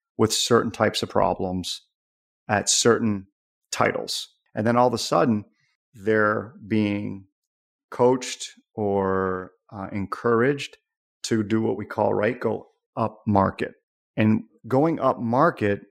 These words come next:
is where I think that imposter syndrome hits the most. When you go from meeting with a vice president to a C-suite, or you go f-, from talking and conversing and doing business with a middle manager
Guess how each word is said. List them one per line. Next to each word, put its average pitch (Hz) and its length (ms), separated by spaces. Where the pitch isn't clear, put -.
is 95 140
where 107 180
I 104 80
think 107 260
that 104 140
imposter 110 600
syndrome 98 580
hits 98 280
the - 80
most. 98 440
When 104 140
you 101 100
go 117 180
from 107 380
meeting 110 240
with 98 120
a 98 40
vice 101 240
president 120 640
to 107 120
a 98 40
C-suite, - 580
or 110 140
you 110 80
go 110 220
f-, 107 120
from 104 460
talking 110 640
and 98 300
conversing 110 720
and 98 80
doing 107 200
business 107 320
with 107 160
a 98 100
middle 104 220
manager 123 600